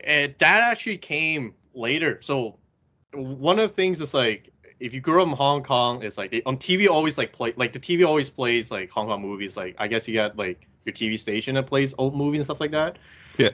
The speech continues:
Speaker 1: So we would, we would get a bunch of it, and, uh, and there was a couple horror movies that does get through the rotation and stuff like that. And one of them is Out of the Dark. That was the other one that I wanna talk about too, but we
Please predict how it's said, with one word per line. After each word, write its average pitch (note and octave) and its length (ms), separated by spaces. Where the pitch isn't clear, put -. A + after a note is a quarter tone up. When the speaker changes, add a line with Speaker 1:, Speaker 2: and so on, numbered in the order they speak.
Speaker 1:
So C#3+ 180
we C#3+ 140
would, F3 160
we F#3 100
would G#3+ 100
get F#3+ 160
a F3 60
bunch D#3 220
of A2 140
it, F#2+ 280
and, A2 760
uh, G#2 720
and B2+ 100
there D#3+ 60
was D#3+ 100
a C#3+ 60
couple F3 420
horror C#3 280
movies C3 320
that A2 220
does A2+ 300
get G#2+ 240
through G#2+ 220
the G#2 60
rotation G2+ 500
and C#3 80
stuff - 180
like D#3 120
that. E3+ 280
And G#2 160
one C#3 140
of C#3+ 100
them C3+ 160
is G#2+ 140
Out A#2 160
of A2 80
the G#2 80
Dark. G2 440
That G2+ 140
was G2+ 120
the A2 120
other A2+ 140
one A2 180
that G#2+ 80
I G#2 60
wanna G2+ 180
talk F#2+ 240
about F#2+ 240
too, C3+ 300
but G#2+ 200
we F2+ 240